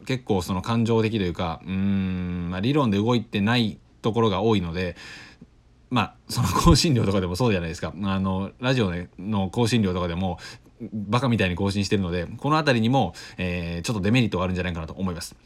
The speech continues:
えー、ちょっとね、あの、話が後半に入っていくかなと思ったんですが、ちょっと、もうちょっと続けますと、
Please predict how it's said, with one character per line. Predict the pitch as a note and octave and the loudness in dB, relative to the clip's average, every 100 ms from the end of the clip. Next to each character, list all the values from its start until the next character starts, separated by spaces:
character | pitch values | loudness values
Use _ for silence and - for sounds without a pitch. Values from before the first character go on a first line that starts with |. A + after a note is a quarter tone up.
| - | -8
え | G2 F#2+ F2+ | -4 -2 -2
ー、 | |
ち | F#2 | -2
ょ | |
っ | |
と | D3 | -2
ね、 | G2 G2 | -2 -4
あ | G#2+ | -2
の、 | G#2 | -2
話 | G#2 C#3+ C#3 | 0 0 2
が | C3+ | 0
後 | C3+ C#3 | 2 2
半 | C3+ C3 | 2 2
に | B2+ - | 0 -2
入 | - C3+ | -2 -2
っ | A2+ | -2
て | - | -2
い | G#2+ | 0
く | C3+ | 2
か | A#2+ | 2
な | G#2+ | 2
と | G2+ | 2
思 | G2+ | 0
っ | G2+ | 0
た | F#2 | -4
ん | |
で | E2+ | -2
す | |
が、 | G#2+ G2+ | -2 0
ち | |
ょ | D#3+ | 0
っ | |
と、 | F#2 E2 | 0 0
も | A2 B2+ | 0 2
う | |
ち | B2+ | 2
ょ | |
っ | |
と | G#2 | 0
続 | F2 G#2 | 0 0
け | |
ま | A#2 G#2 | 0 0
す | |
と、 | G#2+ F2 | -2 -4